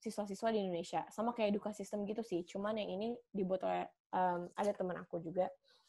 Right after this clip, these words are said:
Nah, jadi kita partnership sama mereka dan, eh, most likely anak-anak panti dari panti binaan C S two Books akan mendapatkan kesempatan untuk tryout dan belajar free dari ed-, akademis dot I D ini.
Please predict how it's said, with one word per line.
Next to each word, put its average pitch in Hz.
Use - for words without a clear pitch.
Nah, 208
jadi 202
kita 277
partnership 220
sama 202
mereka 190
dan, 226
eh, 202
most 214
likely 240
anak-anak 202
panti 196
dari 185
panti 190
binaan 185
C 175
S -
two 190
Books 262
akan 208
mendapatkan 190
kesempatan 208
untuk 214
tryout 202
dan 208
belajar 190
free 240
dari 196
ed-, 196
akademis 190
dot 185
I 180
D 180
ini. 180